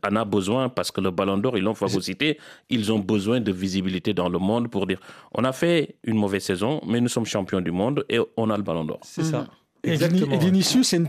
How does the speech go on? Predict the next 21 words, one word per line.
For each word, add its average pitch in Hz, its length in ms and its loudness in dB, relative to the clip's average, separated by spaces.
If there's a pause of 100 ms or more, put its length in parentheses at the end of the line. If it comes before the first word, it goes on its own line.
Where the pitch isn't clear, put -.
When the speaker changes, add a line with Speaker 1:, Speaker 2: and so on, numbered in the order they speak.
Speaker 3:
sur - 180 0
une 170 40 4
bonne 208 140 4
dynamique. 214 420 2
Il 143 80 2
est 143 40 2
bien 160 120 2
revenu 196 200 2
avec 202 140 2
l'équipe 165 280 0
du 165 100 2
Brésil, 160 500 2 (120)
pas 202 60 0
le 180 60 -4
premier 196 200 2
match 185 180 2
contre 170 220 -2
le 160 40 -2
Paraguay, 165 420 0
celui - 180 -6
d'après. 180 360 -2